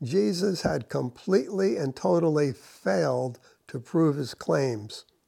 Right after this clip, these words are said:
apparently. <laughs> Jesus' body hanging on the cross seemed to dispute his claim that he was the Son of God.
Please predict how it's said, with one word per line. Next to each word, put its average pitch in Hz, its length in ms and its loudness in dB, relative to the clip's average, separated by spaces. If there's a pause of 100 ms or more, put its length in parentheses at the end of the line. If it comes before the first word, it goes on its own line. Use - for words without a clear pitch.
(260)
apparently. 143 640 -4 (500)
<laughs> - 1040 -8
Jesus' 196 420 2
body 156 460 2
hanging 180 400 2
on 175 140 2
the 175 120 0
cross 180 420 0
seemed 165 360 0
to 190 80 -2
dispute 185 520 -2
his 185 160 -4
claim 208 460 4
that 156 140 2
he 170 120 4
was 170 180 0
the 190 80 0
Son 196 240 0
of 202 100 2
God. 220 340 0